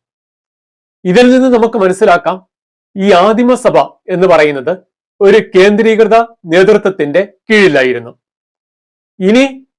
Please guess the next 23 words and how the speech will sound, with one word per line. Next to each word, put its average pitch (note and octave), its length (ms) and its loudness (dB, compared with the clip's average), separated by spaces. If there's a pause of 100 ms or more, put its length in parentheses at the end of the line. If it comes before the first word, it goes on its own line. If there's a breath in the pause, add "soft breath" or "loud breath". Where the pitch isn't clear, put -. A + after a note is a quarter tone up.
(160)
ഈ B3 200 0
മൂന്ന് A#3 320 2
പേരുടെ A#3+ 260 4
കാര്യം G#3 360 2
നമ്മൾ F#3 180 0
പരിഗണിച്ചാൽ, D#3 560 -2 (880)
യാക്കോബ്, F#3+ 680 2 (400)
പത്രോസ്, G3+ 720 0
യോഹന്നാൻ, D#3 520 -2 (800)
ഇവരിൽ C4 400 0
പ്രമുഖ G#3+ 300 0
സ്ഥാനം G#3 460 -6 (160)
പത്രോസിനായിരുന്നു E3+ 1000 -2 (560)
എന്ന് G3+ 500 0
അപ്പസ്തോല G#3+ 420 0
പ്രവർത്തനങ്ങളുടെ F#3 640 -2
പുസ്തകം E3 400 -4
വായിക്കുമ്പോൾ D3 580 -4 (400)
വളരെ A3+ 400 2
വ്യക്തമായിട്ട് D#3 680 -4 (320)
നമുക്ക് F3 280 -2
മനസ്സിലാക്കുവാനായിട്ട് D#3 800 -2
സാധിക്കും. B2+ 480 -8